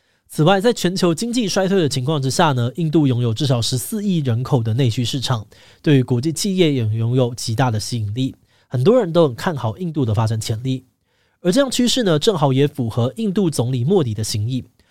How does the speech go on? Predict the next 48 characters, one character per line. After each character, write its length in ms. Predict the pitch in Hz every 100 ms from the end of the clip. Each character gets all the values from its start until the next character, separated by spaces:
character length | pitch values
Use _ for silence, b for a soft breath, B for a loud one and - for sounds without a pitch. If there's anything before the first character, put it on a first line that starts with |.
| _ -
二 100 | 294
零 120 | 247
一 80 | 190
四 140 | - 220
年， 220 | 151 139
莫 120 | 185
迪 140 | 139
上 180 | 123 175
任 140 | 156 131
之 100 | 139
后 120 | 151
呢， 120 | 113
就 140 | 135
高 160 | 127 143
喊 160 | 131 117
“印 120 | 226
度 200 | 180 185
制 240 | 147 214 165
造” 160 | 165 113
的 40 |
口 140 | - -
号， 280 | 151 120 - b b
希 140 | -
望 100 | 160
吸 220 | 147 156 139
引 100 | 123
国 180 | - 127
内 140 | 180
外 120 | 180
企 240 | 147 - 190
业 120 | 160
投 240 | - 120
资， 280 | 113 170 165 - b
推 160 | - 139
动 180 | 143 -
印 140 | 202
度 140 | 175 156
的 100 | 117
制 200 | - 175
造 160 | 170
业 120 | 156 127
发 220 | 151 143
展 180 | 127 110
还 140 | 113
有 80 | 104
竞 160 | 135
争 180 | 113 104
力。 220 | 123 107